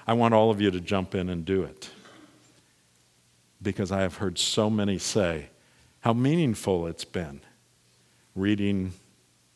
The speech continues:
a, a gospel each day, from one of the gospels each day, and a, a psalm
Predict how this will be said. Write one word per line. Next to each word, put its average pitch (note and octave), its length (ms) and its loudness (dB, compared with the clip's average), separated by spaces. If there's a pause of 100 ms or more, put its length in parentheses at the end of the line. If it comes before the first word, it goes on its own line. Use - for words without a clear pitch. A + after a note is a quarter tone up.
a, G2 220 -4
a F#2+ 80 -6
gospel G#2 680 0
each - 300 -2
day, G#2 340 0 (340)
from A2 480 2
one A2 300 0
of F#2+ 120 0
the G2 100 0
gospels G2+ 680 0
each - 260 -6
day, G#2 380 0
and F#2+ 260 -4
a, G2 160 -6 (180)
a G2 120 -10
psalm E2 560 -6